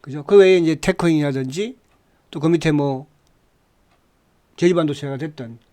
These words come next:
그런 부분들도 좀 관심을 가질 필요는 있다. 그 이제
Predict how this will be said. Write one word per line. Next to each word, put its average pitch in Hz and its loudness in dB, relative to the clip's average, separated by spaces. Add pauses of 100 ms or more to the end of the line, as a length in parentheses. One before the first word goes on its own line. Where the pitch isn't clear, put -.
(280)
그런 165 -10
부분들도 139 -6 (500)
좀 143 -16
관심을 143 -10
가질 143 -8
필요는 147 -10
있다. - -16 (680)
그 - -14
이제 151 -6